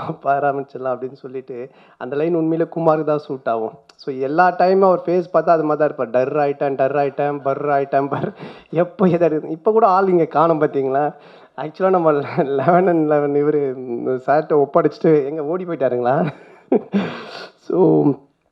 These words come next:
இந்த மாதிரி ஒரு சிட்யுவேஷன்ல இந்த படத்தை முடிக்கணும் அப்படின்றது ரொம்ப கஷ்டமான விஷயம். ஏன்னா, கொரோனாக்கு முன்னாடி ஸ்டார்ட் பண்ணி செவன் மந்த் வெயிட் பண்ணி, அதுக்கப்புறமா இந்த படத்தை எடுத்து முடிக்கிறது. So, உண்மையிலே குமாருக்கு என்னுடைய பாராட்டுகள்.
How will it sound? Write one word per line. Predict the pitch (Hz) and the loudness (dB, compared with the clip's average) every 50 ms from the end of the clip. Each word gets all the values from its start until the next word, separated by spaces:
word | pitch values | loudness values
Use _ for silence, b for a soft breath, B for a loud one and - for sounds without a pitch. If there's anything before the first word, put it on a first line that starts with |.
| _ _ _ _ - - | _ _ _ _ -4 2
இந்த | 175 185 196 202 | 2 4 4 4
மாதிரி | 180 185 185 190 | 4 4 4 4
ஒரு | 180 170 | 0 -2
சிட்யுவேஷன்ல | - - 233 226 220 214 220 - 208 208 214 | -2 2 4 6 6 6 4 4 4 6 6
இந்த | 208 196 175 | 6 4 2
படத்தை | - - 170 196 196 - 202 196 | 4 4 2 2 4 2 2 2
முடிக்கணும் | 185 175 180 175 190 - - 190 196 190 185 | 4 2 2 2 2 0 2 4 4 4 4
அப்படின்றது | - 175 156 151 165 165 170 175 175 | 4 2 2 2 2 2 4 4 4
ரொம்ப | 165 160 160 160 | 4 2 2 2
கஷ்டமான | 156 143 - - 165 165 170 165 | 0 0 -2 -2 0 0 2 2
விஷயம். | 156 151 - 151 | 0 0 0 -2
ஏன்னா, | 156 151 156 | -2 0 0
கொரோனாக்கு | 160 151 170 170 175 175 170 165 151 | 0 2 2 2 2 2 0 0 -2
முன்னாடி | 143 151 160 170 180 180 | 0 0 2 2 2 2
ஸ்டார்ட் | 165 160 - - 160 156 156 - | 0 -2 0 0 0 0 0 -2
பண்ணி | - 160 165 175 160 160 - _ _ - | -4 -4 -4 -4 -6 -8 -10 _ _ -2
செவன் | 143 147 165 165 160 | -2 0 0 0 2
மந்த் | 160 160 165 165 - 160 | 2 0 0 0 -2 -2
வெயிட் | 151 151 156 165 160 - | -2 0 -2 -2 -6 -4
பண்ணி, | - 156 156 156 160 160 160 160 | -4 -4 -4 -4 -4 -4 -4 -4
அதுக்கப்புறமா | 156 143 143 151 147 165 151 - 165 170 165 170 170 165 160 156 143 139 131 - | -4 -4 -4 -4 -4 -4 -4 -2 -2 -4 -2 -2 -2 -2 -2 -4 -6 -8 -12 -12
இந்த | 139 135 135 | -10 -10 -8
படத்தை | 131 - 139 143 147 - 151 | -6 -6 -6 -6 -4 -4 -6
எடுத்து | 143 143 143 156 143 | -6 -6 -8 -10 -10
முடிக்கிறது. | 143 139 131 135 - 135 123 143 | -10 -10 -10 -10 -10 -8 -6 -6
So, | 139 139 - 135 | -8 -6 -6 -8
உண்மையிலே | 135 143 147 151 156 156 | -6 -6 -6 -6 -6 -6
குமாருக்கு | 151 - 147 139 139 143 143 151 - | -6 -4 -2 0 0 0 0 -2 -6
என்னுடைய | 135 131 123 123 - | -6 -4 -6 -4 -2
பாராட்டுகள். | - 123 131 143 139 127 - 120 - 127 127 123 - | 0 0 0 0 -2 -4 -4 -8 -8 -8 -8 -10 -12